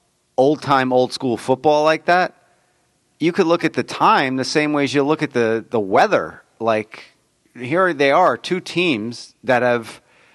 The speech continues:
you know, the Vikings win their division for the first time since two thousand nine. I mean, it's their home field, so they have nothing to say.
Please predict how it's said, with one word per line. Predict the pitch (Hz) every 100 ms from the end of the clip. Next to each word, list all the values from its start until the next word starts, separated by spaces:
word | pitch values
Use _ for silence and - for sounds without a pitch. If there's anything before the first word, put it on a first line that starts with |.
| _ _ _ _ -
you | 131
know, | 101 -
the | 113
Vikings | 117 202 - 139 123
win | 143
their | 147 127
division | 107 156 180 107 110 - _ _ _ _ _
for | 139
the | 120
first | - 151 -
time | 151 143
since | - 113
two | - 160
thousand | 156 135 113 98
nine. | 101 139 98 90 117 _ _ _ _ _ _ -
I | 139
mean, | 139
it's | 131
their | 151 127
home | 151
field, | 127 156 135 -
so | 101
they | 82 113
have | 139
nothing | 107 101 92
to | 76
say. | - 165 107 90